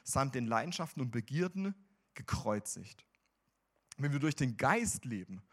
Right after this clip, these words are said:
so lasst uns dem Geist folgen. Lasst uns nicht nach eitler Ehre trachten, indem wir einander herausfordern, einander beneiden." Das ist das Finale von Paulus. Und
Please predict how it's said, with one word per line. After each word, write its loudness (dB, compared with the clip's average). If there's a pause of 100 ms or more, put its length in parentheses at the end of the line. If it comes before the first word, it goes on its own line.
(200)
so -2
lasst 2
uns -2
dem 0
Geist 0
folgen. -6 (560)
Lasst 0
uns -4
nicht 2
nach 0
eitler 0
Ehre -2
trachten, -14 (280)
indem -2
wir 2
einander -2
herausfordern, -6 (320)
einander -6 (220)
beneiden." -12 (1400)
Das 4
ist 0
das 4
Finale 4
von -6
Paulus. -2
Und -4